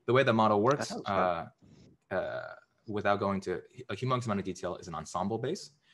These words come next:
Speaker 1: So
Speaker 2: Mm-hmm.
Speaker 1: we have a couple of models that specifically, uh, try and have the best recall so that we can catch, uh, bad actors,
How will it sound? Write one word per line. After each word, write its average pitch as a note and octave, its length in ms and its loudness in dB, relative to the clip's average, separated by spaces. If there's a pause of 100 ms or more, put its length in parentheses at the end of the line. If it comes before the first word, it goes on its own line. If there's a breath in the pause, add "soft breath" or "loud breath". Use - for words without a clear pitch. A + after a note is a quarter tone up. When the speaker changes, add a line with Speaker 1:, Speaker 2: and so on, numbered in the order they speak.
(120 soft breath)
Speaker 1:
So F#2 460 2
Speaker 2:
Mm-hmm. F2 180 -6
Speaker 1:
we F2+ 420 0 (160)
have F#2 200 -2
a F2 60 -6
couple B2+ 260 -2
of A#2+ 60 2
models G2 380 0
that F2 200 0
specifically, F2 680 -4 (180)
uh, E2+ 380 -10 (280)
try F2 480 -2 (100)
and E2+ 560 -6 (420)
have E2 240 -2
the E2 60 -10
best E2 240 -4
recall A2+ 500 -4 (440)
so - 140 -14
that F#2+ 80 -2
we F2+ 80 -2
can F2 180 -6
catch, - 560 -4 (280)
uh, F2 120 -2
bad F2+ 220 2
actors, E2 480 -4